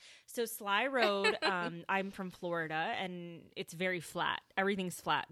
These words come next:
Speaker 1: But on the south end of Lakeland, Florida, there is a few hills. There's some hills, believe it or not. So if you would drive up into Sly Road, and this was fifteen, sixteen, seventeen years ago.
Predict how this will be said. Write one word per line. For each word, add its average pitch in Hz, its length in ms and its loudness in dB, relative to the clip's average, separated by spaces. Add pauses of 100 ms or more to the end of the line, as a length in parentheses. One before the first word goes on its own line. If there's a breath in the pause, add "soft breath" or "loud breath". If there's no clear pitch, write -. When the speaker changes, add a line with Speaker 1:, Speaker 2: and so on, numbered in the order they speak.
Speaker 1:
But 185 300 4
on 175 140 -6
the 175 80 -8
south 170 280 -4
end 170 120 -6
of 156 100 -12
Lakeland, 165 320 -8
Florida, 196 460 2 (280 soft breath)
there 175 160 2
is 175 120 0
a - 60 -2
few 165 640 -6 (120)
hills. 175 560 -2 (240)
There's 311 140 -4
some 349 120 -6
hills, 214 320 -2
believe 226 240 -4
it 226 60 0
or 233 80 0
not. 247 240 -2 (380 loud breath)
So - 120 -4
if - 120 -4
you 233 100 -4
would 214 160 -2
drive 233 300 -2
up 294 120 -4
into 277 140 -8
Sly 196 280 -4
Road, 165 300 -2
and 208 120 -4
this 269 140 -6
was 262 300 -6 (640)
fifteen, 202 380 -4
sixteen, 170 580 -8
seventeen 160 460 -6
years 160 260 -8
ago. 160 320 -8